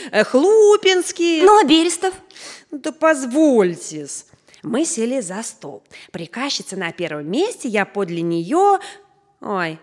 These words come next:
Speaker 1: а дочери надулись. Да мне наплевать на них.
Speaker 2: Ах, Настя, как ты скучна с вечными своими подробностями.
Speaker 1: Да как же вы нетерпеливы.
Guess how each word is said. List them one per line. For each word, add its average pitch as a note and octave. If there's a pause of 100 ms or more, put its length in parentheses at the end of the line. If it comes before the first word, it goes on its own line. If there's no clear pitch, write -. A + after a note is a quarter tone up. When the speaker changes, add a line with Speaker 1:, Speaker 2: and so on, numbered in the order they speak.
Speaker 1:
а A3
дочери C4+
надулись. G3 (140)
Да B3
мне D4
наплевать C#4+
на F#3+
них. E3+ (280)
Speaker 2:
Ах, E4+
Настя, F#4+
как G4+
ты F#4+
скучна F#4+
с -
вечными F#4
своими F4
подробностями. G#3+ (160)
Speaker 1:
Да E3+
как F4
же E4
вы E4
нетерпеливы. D4